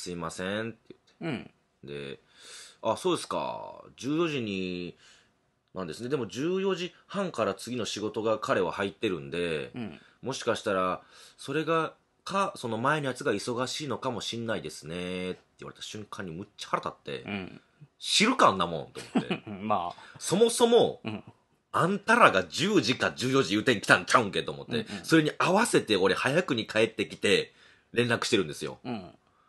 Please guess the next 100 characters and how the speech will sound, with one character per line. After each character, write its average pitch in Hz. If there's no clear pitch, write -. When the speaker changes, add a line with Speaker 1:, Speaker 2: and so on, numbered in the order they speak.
Speaker 1:
そ -
れ 175
お 123
か -
し 160
な 73
い？ 73
と 131
思 104
っ -
た -
ん -
で -
す -
よ 107
ね。 165
Speaker 2:
う 113
ん。 107
Speaker 1:
で、 156
「い -
や 139
い 107
や、 92
お 139
か 175
し 190
い 117
で 92
す -
よ」 78
っ -
て。 -
「俺、 151
十 127
四 226
時 185
っ 160
て -
言 170
わ 170
れ 156
た 196
か 208
ら 196
十 151
四 131
時 113
に 98
連 95
絡 -
し -
た -
ん -
で -
す。 -
あ 196
と、 -
あ 139
ん 190
た、 202
そ 120
も 113
そ 123
も、 139
す 226
ぐ 208
に 135
確 120
認 139
し -
て 175
連 131
絡 143
し 117
直 123
す 151
言 117
う 107
た 127
け 92
ど、 98
Speaker 2:
う 123
ん。 113
Speaker 1:
一 151
日 233
待 127
た 139
し -
と 220
る 220
や 123
な 85
い 78
か」 -
っ -
て。 -
Speaker 2:
う -
ん 127
う 117
ん。 92